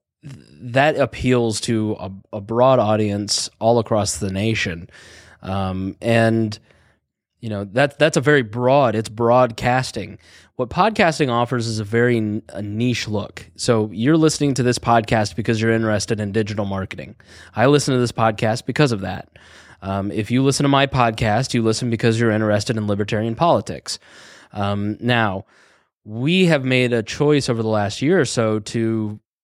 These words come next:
focus more on making you laugh and talk about current events than talk about politics and libertarian politics specifically,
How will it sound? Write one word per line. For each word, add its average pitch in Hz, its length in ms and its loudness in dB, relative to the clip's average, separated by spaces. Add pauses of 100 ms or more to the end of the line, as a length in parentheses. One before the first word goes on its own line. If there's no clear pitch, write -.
(120)
focus 143 500 -2
more 143 360 2
on 139 260 2
making 147 320 0
you 139 120 0
laugh 123 300 4
and 110 120 -6
talk 123 260 0
about 117 220 2
current 117 240 2
events 104 460 0
than 101 160 -4
talk 107 260 -4
about 101 380 -2 (280)
politics 120 560 2
and 104 120 -2
libertarian 110 540 0
politics 104 460 -8
specifically, - 640 -10